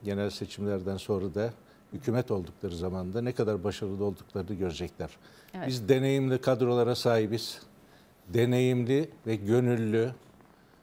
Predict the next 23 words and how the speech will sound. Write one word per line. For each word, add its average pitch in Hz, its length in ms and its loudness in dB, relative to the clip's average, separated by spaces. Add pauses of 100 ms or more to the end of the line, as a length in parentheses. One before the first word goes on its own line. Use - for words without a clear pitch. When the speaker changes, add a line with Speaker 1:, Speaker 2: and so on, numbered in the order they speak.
(140)
Speaker 1:
vatan 127 280 4
aşkıyla 117 600 0
dolu 120 360 4 (1400)
üye 139 240 6
tabanına 113 520 4
sahibiz. 107 720 0 (1000)
Bu 135 80 -4
konu 120 300 0
lütfen 120 300 0
unutulmasın. 123 880 0 (800)
Speaker 2:
Evet. 117 260 -2
Speaker 1:
Ee, 139 40 0
önümüzdeki 131 800 2 (500)
süreçte 123 680 2
de 135 240 4 (300)
en 143 140 0
iyi 123 140 0
şekilde 113 480 -2
bu 113 80 2
ülkeyi 110 320 0
yönetmeye 113 440 0
Speaker 2:
Evet. 107 100 -2
Speaker 1:
talibiz. 98 640 0